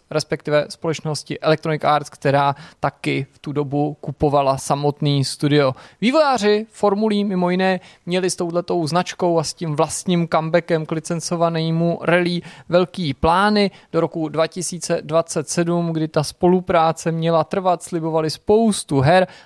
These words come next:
ale nakonec to dopadlo, jak určitě dobře víte, takže vyšla jenom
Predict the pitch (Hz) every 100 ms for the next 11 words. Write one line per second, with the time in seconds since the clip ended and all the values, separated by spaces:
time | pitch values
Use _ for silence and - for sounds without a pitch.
0 | - 202 214 220 208 220 208 175 - 180
1 | 170 - 151 151 - 175 170 170 165 -
2 | _ 175 165 - 175 - 180 175 165 175
3 | 180 165 165 147 139 196 196 185 180 170
4 | 170 160 156 160 - - _ 160 - 165
5 | - 165 160